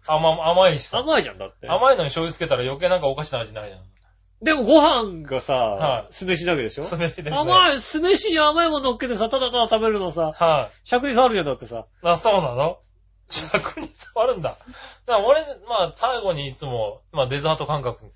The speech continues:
Speaker 1: で甘いからね。
Speaker 2: あー。
Speaker 1: 食べますけどね。
Speaker 2: 途中、途中。
Speaker 1: 途中に食べるとさ、だ-、途中であの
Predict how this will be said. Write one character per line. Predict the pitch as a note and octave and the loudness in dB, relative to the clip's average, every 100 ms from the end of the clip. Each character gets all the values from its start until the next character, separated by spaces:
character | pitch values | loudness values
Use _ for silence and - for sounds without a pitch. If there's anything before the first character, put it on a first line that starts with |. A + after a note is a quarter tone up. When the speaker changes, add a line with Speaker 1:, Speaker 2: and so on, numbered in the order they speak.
| - | -20
Speaker 1:
で | G2+ F#2+ - _ _ | -20 -20 -20 _ _
甘 | B2 B2+ B2+ | -4 -2 -4
い | |
か | F2+ | -8
ら | G2+ | -14
ね。 | D3 D#3 _ _ _ _ _ C#3 | -16 -16 _ _ _ _ _ -6
Speaker 2:
あ | D#3+ F#3 F#3 E3+ E3 | -4 -2 -4 -4 -2
ー。 | |
Speaker 1:
食 | D3 B2 | -2 -2
べ | |
ま | A#2 | -4
す | A2 | -8
け | G2+ | -12
ど | A#2 | -10
ね。 | D#3 - - | -12 -12 -6
Speaker 2:
途 | F3 | -6
中、 | - F3 | -4 -4
途 | D3 | -4
中。 | - C#3+ C3 - _ _ _ _ _ | -4 -8 -10 -16 _ _ _ _ _
Speaker 1:
途 | - C#4 | -4 -4
中 | - G#4 | 0 -2
に | G4 | 2
食 | E4 F4+ | 2 2
べ | |
る | D#4+ | -2
と | F3+ | 2
さ、 | F3 | 2
だ-、 | C#3 D3+ - | 2 -4 -4
途 | C#4+ | -4
中 | F4+ | -2
で | F#4+ | 0
あ | D#4 | 2
の | D#4 | 4